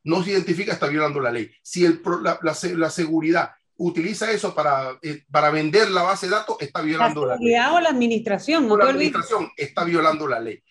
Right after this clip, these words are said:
Speaker 1: Entonces, claro, pero, pero, pero sí se puede encontrar un equilibrio dentro de la atención, seguridad e intimidad con la buena administración de lo que se requiere.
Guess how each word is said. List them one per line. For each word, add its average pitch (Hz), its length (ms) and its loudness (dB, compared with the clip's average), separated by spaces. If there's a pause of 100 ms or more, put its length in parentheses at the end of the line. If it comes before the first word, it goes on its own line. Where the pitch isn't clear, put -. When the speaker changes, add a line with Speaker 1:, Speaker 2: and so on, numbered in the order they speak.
(140)
Speaker 1:
Entonces, 170 400 -4
claro, 170 460 0 (760)
pero, 143 280 -2
pero, 143 340 0
pero 139 240 -2
sí - 200 -6
se 220 140 0
puede 208 260 2
encontrar 190 520 -2
un 196 120 4
equilibrio 196 840 0
dentro 143 360 -4
de 135 60 2
la 143 120 4
atención, 185 580 0
seguridad 135 500 -4
e 160 40 0
intimidad 190 580 -2 (340)
con 147 320 0
la 151 120 4
buena 143 360 -2
administración 143 880 -6
de 135 200 0
lo 127 160 -2
que 139 100 -4
se 135 140 -4
requiere. 123 560 -4